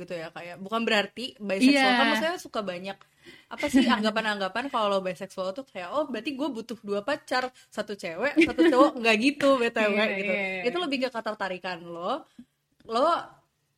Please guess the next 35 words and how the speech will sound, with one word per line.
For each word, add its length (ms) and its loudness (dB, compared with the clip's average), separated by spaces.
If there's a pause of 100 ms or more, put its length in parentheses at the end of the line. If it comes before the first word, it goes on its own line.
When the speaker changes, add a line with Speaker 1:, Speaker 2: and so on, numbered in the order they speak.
(140)
Speaker 2:
Bisa 340 -6
cowok. 140 -10
Speaker 1:
punya 480 -2
dua 240 -2
possibility 480 -4
untuk 240 -6
suka 240 -8
Speaker 2:
Hah. 320 -6
Speaker 1:
ke 320 -10
gender 400 -8
manapun. 640 -10
Bukan 320 -12
berarti 480 -10 (320)
lo 160 -2
harus 240 0
pacaran 400 -6
sama 320 -10
dua-duanya 560 -8
gender. 240 -6
Kalau 240 0
kayak 160 0
gitu 160 2
Speaker 2:
Episode 80 6
Speaker 1:
mah 160 8
emang, 220 4
Speaker 2:
ya. 100 6
Speaker 1:
itu 160 6
mah 160 6
emang 240 4
basically 400 0
goblok 340 2
aja 220 4
gitu 240 8
loh. 320 10
Speaker 2:
<laughs> 60 -20